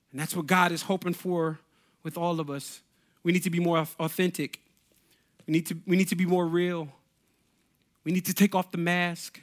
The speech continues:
We need to take off the facade. We need to take off the church face and be honest about our issues.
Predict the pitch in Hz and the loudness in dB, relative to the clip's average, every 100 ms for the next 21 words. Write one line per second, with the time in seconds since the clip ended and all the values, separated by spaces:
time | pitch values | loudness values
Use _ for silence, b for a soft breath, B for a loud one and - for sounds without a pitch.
0 | _ _ _ _ _ _ _ - 170 156 | _ _ _ _ _ _ _ -8 -6 -2
1 | - 196 185 185 151 170 - 190 175 170 | 0 0 0 -6 -6 -2 2 2 2 -2
2 | - _ _ _ _ _ _ - 175 208 | -6 _ _ _ _ _ _ 0 2 4
3 | 196 - 226 220 - - 208 190 - - | 0 2 2 2 -2 -8 -6 -6 -12 -14
4 | 190 - - 208 202 - - - 214 196 | -10 -6 -4 -4 -8 -12 -12 -8 -4 -2
5 | 190 - - - - _ _ _ _ - | -4 -10 -10 -12 -18 _ _ _ _ -20
6 | - _ _ _ _ _ _ 110 147 - | -20 _ _ _ _ _ _ -14 -12 -8
7 | 151 151 135 123 127 127 123 117 - 107 | -6 -6 -8 -10 -10 -10 -10 -10 -10 -12
8 | 117 | -18